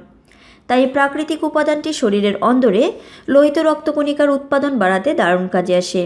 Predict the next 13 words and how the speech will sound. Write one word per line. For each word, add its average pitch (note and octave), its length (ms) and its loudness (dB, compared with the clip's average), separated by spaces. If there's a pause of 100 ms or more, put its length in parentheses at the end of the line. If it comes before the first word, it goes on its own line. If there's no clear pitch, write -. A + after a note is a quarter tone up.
(360)
আর F3 140 -2 (140)
একবার G#3+ 380 -2
লোহিত D4+ 280 0
রক্তকণিকার D4 840 -2 (400)
মাত্রা A3+ 400 0
বৃদ্ধি D4+ 360 -4
পেলে A3 240 0 (340)
স্বাভাবিকভাবেই D4 920 0
অ্যানিমিয়ার A3 520 0
প্রকোপ G#3+ 360 -2
কমতে G3 320 -2
শুরু G3+ 260 0
করে। F3 220 0